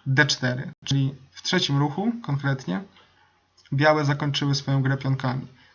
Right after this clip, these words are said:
i doszły do pięknej matowej kombinacji, w której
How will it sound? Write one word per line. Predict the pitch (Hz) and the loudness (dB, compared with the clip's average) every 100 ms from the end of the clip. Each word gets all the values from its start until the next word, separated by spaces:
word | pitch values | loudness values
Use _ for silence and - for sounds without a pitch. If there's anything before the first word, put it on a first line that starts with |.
| _ - | _ -8
i | 156 156 | -4 -2
doszły | 147 147 - 135 | -2 -2 -2 -2
do | 135 139 135 - _ | -2 -2 -6 -14 _
pięknej | - 156 143 135 131 139 - - | -2 -2 0 -2 -2 -4 -14 -20
matowej | - 135 135 131 151 135 | -6 -2 0 0 0 0
kombinacji, | 131 123 139 170 165 147 | -2 -2 -2 -2 -2 -4
w | |
której | 143 139 135 | -4 -2 0